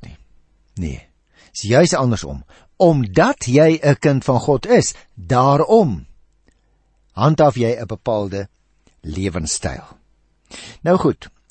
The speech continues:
kom ons stel ons verhaal op by vers sewe. Liewe kinders, en let op hoe pragtig praat hierdie ou oom met sy lesers of sy luisteraars, want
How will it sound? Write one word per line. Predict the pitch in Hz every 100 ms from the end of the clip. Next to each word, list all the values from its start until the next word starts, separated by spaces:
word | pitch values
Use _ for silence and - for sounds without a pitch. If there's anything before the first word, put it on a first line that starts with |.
| -
kom | 196 254
ons | 254
stel | - 180 160 165
ons | 117 107
verhaal | - 92 101 110 -
op | 220 _ _ _ _
by | 107 107
vers | - 123 120 117 -
sewe. | - - 117 87 - - _ _ _ _ _ _ _
Liewe | 120 127 131 180 202
kinders, | 190 98 67 - - -
en | 127
let | 147 240
op | 110 -
hoe | 151 -
pragtig | - 147 151 151 - 135 -
praat | - 120 120
hierdie | 120 107 104
ou | 98 101 92
oom | 90 90 80 _ _ _ _ _ _ _
met | - 92 101
sy | - 104
lesers | 92 90 95 113 107 - -
of | 127 - - - -
sy | 165
luisteraars, | 156 85 85 - 104 101 127
want | - 82